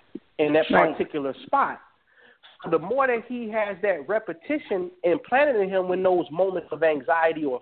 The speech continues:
Speaker 1: fear or doubt come up, the more he has that command word at his beck and call, the less that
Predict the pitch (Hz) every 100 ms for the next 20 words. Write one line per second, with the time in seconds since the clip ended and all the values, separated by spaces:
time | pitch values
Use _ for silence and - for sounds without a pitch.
0 | - 180 135 123 160 147 - 135 202 214
1 | - - _ _ 139 165 208 202 196 196
2 | 180 180 170 - 120 127 226 302 262 175
3 | 156 151 147 143 - _ _ 160 156 151
4 | 123 180 175 135 120 - 269 233 151 143
5 | - _ _ _ _ _ _ _ _ _
6 | - 151 135 147 196 202 - - _ _
7 | 165 175 170 - _